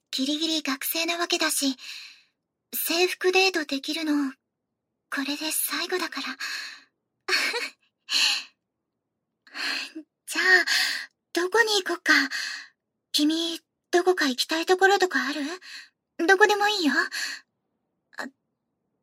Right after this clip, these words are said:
て言っても、急だもんね。そんなにすぐには思いつかないか。あ、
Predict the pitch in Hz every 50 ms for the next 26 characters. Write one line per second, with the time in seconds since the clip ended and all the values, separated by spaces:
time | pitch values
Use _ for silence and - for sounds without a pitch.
0 | _ _ _ _ - - 302 302 311 320 - _ _ _ - - 370 370 349 330
1 | 311 294 277 254 247 247 247 - - _ _ _ _ _ _ _ _ _ _ _
2 | _ _ _ _ - - - 277 277 294 320 349 359 381 381 370 359 320 285 269
3 | 254 269 302 330 - - - - - - - - - - - - _ _ _ _
4 | _ _ _ _ _ _ - 269 - - 320 320 339 359 370 381 381 381 381 370
5 | - - - 370 370 415 403 392 349 311 285 254 247 247 262 262 285 320 349 349
6 | - - - - - 392 381 381 349 320 277 - 262 247 - 269